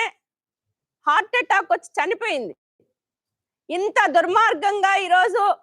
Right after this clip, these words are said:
ప్రభుత్వం వ్యవహరిస్తా ఉంది. కనీసం అర్ధాశతో చనిపోతున్న వాళ్ళకి బీమా సౌకర్యం కాదు కదా, మట్టి ఖర్చులు కూడా ఇవ్వకుండా ఇబ్బందులు పెడతా ఉన్నారు.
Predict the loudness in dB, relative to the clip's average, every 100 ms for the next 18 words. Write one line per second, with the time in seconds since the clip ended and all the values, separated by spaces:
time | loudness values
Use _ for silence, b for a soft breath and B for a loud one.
0 | _ _ _ _ -2 0 0 0 0 2
1 | 4 2 0 -2 0 0 -2 -4 -6 -8
2 | _ _ _ _ -4 -2 -2 0 2 0
3 | -2 -6 -8 -2 0 0 0 -4 -2 -4
4 | -2 -4 -2 -4 -2 -4 0 0 -2 -6
5 | -4 -4 -6 _ _ _ _ _ -12 -4
6 | -2 0 0 2 2 2 0 -2 -2 0
7 | 0 -2 0 0 -2 -6 -6 -4 -4 -4
8 | -4 -2 0 -2 -2 -2 0 2 0 -6
9 | _ -14 -8 -2 -2 -2 -4 -4 0 -2
10 | -2 -4 -2 -2